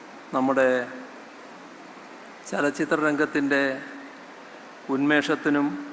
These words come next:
ഉത്കർഷത്തിനും വേണ്ടി വിലമതിക്കാനാവാത്ത സംഭാവനകൾ അർപ്പിച്ചു പോരുന്ന വ്യക്തിയാണ് അദ്ദേഹം. സംവിധായകൻ, നിർമ്മാതാവ്, കഥാകൃത്ത്,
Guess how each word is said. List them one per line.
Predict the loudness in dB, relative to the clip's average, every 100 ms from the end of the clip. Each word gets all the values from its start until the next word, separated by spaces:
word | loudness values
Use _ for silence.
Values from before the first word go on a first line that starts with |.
| -4
ഉത്കർഷത്തിനും | 0 2 2 0 2 4 4
വേണ്ടി | 2 2 -2 -6 -14 -16 -16 -18 -18 -20 -20 -18 -18 -18 -18 -18 -18 -18 -18 -18 0 2
വിലമതിക്കാനാവാത്ത | 4 4 4 4 6 8 10 10 10 8 6 4 2 -6 -10 -4
സംഭാവനകൾ | 0 4 8 8 6 4 4 2 -4 -12 -14 -14 -14 -16 -16 -16 -18 -18 -18 -18 -18 -18 -8 2
അർപ്പിച്ചു | 2 2 0 2 6
പോരുന്ന | 6 6 6 4 2 -4 -10 0
വ്യക്തിയാണ് | 0 2 4 4 4 0
അദ്ദേഹം. | -2 -4 -10 -16 -16 -16 -18 -18 -18 -18 -18 -18 -18 -18 -18 -18 -20 -18 -10 0
സംവിധായകൻ, | 4 4 8 10 10 8 4 2 -6 -12 -14 -14 -2
നിർമ്മാതാവ്, | 0 6 8 10 10 8 6 0 -4 -10 -12 -14 -14 -16 -16 -18 -18 -16 0
കഥാകൃത്ത്, | 6 10 10 8 2 2